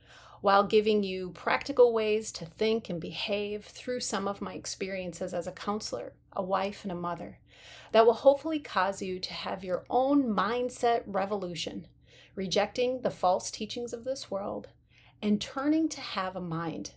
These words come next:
that is set on the kingdom of God, where all healing miracles happen.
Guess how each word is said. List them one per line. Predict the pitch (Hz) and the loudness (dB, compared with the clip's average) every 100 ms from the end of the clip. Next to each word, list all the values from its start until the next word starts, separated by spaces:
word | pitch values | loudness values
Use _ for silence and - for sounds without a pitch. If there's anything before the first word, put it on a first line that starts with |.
| _ | _
that | 202 185 | -4 -4
is | 180 | -4
set | - 190 | -4 -4
on | 185 185 | -6 -8
the | |
kingdom | 180 202 185 185 | -10 -8 -6 -8
of | 190 | -10
God, | - - - - _ _ _ _ | -10 -10 -10 -18 _ _ _ _
where | 202 196 196 196 - | 0 4 4 2 0
all | 202 202 202 208 220 _ | 4 4 4 0 -6 _
healing | - - 202 190 185 185 | -16 -6 -4 -4 -6 -8
miracles | 175 165 165 185 170 | -8 -8 -8 -8 -8
happen. | - - 214 | -10 -12 -12